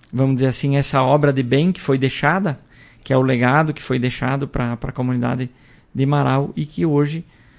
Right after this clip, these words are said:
a gente tem o compromisso de seguir adiante. E está comigo aqui a Marla, então, que é a nossa, ah, responsável, coordenadora responsável pela enfermagem do Hospital Cristo Redentor,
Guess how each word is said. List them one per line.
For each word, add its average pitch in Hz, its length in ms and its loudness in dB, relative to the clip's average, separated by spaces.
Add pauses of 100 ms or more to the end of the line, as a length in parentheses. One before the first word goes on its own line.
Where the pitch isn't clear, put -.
(240)
a 143 80 0
gente 143 200 0
tem 147 120 0
o 143 80 0
compromisso 139 800 -2 (260)
de 143 200 2
seguir 139 400 0
adiante. 147 680 2 (320)
E 135 240 2
está 139 300 2
comigo 139 320 -2
aqui 127 400 -4 (260)
a 127 140 -2
Marla, 135 460 4
então, 131 320 0
que 131 100 -2
é 127 40 2
a - 20 2
nossa, 127 500 -2 (320)
ah, 123 480 2 (140)
responsável, 127 640 -2
coordenadora 127 500 2
responsável 131 640 -4 (480)
pela 131 180 2
enfermagem 127 880 0 (320)
do 131 140 -4
Hospital 127 340 -4
Cristo 131 260 -8
Redentor, 123 520 -2